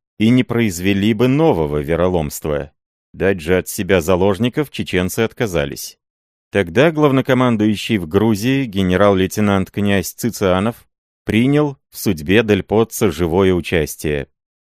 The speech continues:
Потребовал содействия в этом деле Шамхала Тарковского, а после разгрома Джара Белоканских лезгин поставил и им в условие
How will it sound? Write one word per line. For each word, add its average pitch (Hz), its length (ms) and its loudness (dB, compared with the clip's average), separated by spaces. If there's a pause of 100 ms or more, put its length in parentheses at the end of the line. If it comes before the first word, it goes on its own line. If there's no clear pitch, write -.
Потребовал 110 720 0
содействия 127 800 0
в 113 60 -2
этом 117 280 2
деле 120 520 0
Шамхала 120 720 0
Тарковского, 73 880 -4 (320)
а 98 100 2
после 147 460 2
разгрома 120 560 4
Джара 98 400 2
Белоканских 98 800 0
лезгин 95 580 -2
поставил 147 680 0
и 127 120 -6
им 120 400 2
в 101 80 -4
условие 95 720 0